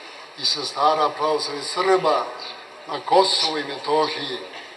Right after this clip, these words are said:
na okupiranoj svetoj srpskoj zemlji,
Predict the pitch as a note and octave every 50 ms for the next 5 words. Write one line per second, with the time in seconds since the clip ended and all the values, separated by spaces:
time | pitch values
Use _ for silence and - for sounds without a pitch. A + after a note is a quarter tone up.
0 | - - - - - - - - - - - - - - - - - D3 D#3+ E3+
1 | F3 F3+ F3+ - - - B3+ B3+ - A3 A3+ A3+ G3+ G3 F#3+ F#3 F#3 F#3 F3+ F3
2 | F3 - - F3 F#3 F#3+ - - F#3+ F#3+ F#3 - - F3 F#3 F#3 - - - -
3 | F#3 E3+ D#3+ D3+ C#3+ D#3+ E3+ F3 F3 F3 E3+ E3+ E3 D#3+ D#3 - -